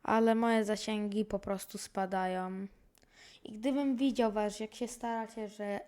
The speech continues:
mi lajkujecie filmy lub subujecie, to już bym miał moty-, może motywację do nagrania, więc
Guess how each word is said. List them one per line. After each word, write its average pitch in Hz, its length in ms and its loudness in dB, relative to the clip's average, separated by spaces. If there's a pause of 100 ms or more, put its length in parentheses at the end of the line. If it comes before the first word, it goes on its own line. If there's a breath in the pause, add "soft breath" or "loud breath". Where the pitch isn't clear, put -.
(140)
mi 208 160 6
lajkujecie 208 600 2
filmy 214 480 0
lub 190 200 -8
subujecie, 190 760 6 (800 soft breath)
to 226 140 4
już 254 400 6
bym 233 300 2
miał 233 180 2
moty-, 226 380 -2
może 208 380 0
motywację 214 720 2
do 190 140 0
nagrania, 190 580 -4
więc 185 460 -8